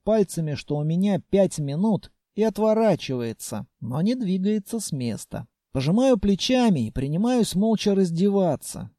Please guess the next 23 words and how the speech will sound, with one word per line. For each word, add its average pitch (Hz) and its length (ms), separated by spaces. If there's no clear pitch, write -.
Костюм 190 400
оказался 175 540
на 160 100
удивление 160 680
чистым, 123 680
даже 175 300
несмотря 151 540
на 160 140
то, 226 200
что - 200
я 185 220
два 170 320
дня 156 360
лазила 196 540
по 143 200
труднопроходимой 160 1080
местности 180 840
и 127 100
пару 220 380
раз 202 280
валялась 190 560
на 214 140
земле. 196 600